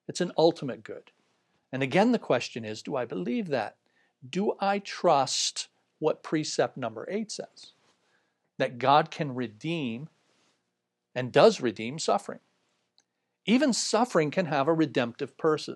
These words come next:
purpose. Even in the midst of our own confusion and pain, Job contended that he knew his Redeemer lived, and Job came out of that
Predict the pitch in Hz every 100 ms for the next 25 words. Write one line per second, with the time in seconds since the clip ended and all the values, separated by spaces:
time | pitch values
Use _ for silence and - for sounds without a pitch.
0 | _ _ - 185 127 - - - 214 269
1 | 302 240 160 147 208 - 160 139 143 196
2 | 208 160 131 160 190 208 214 185 139 -
3 | 185 147 139 131 _ _ _ _ _ _
4 | - 185 254 - 202 156 185 185 180 160
5 | 160 170 - _ - 220 220 220 202 196
6 | 165 180 185 185 180 160 190 190 147 139
7 | 170 175 - 196 180 165 196 185 143 143
8 | 139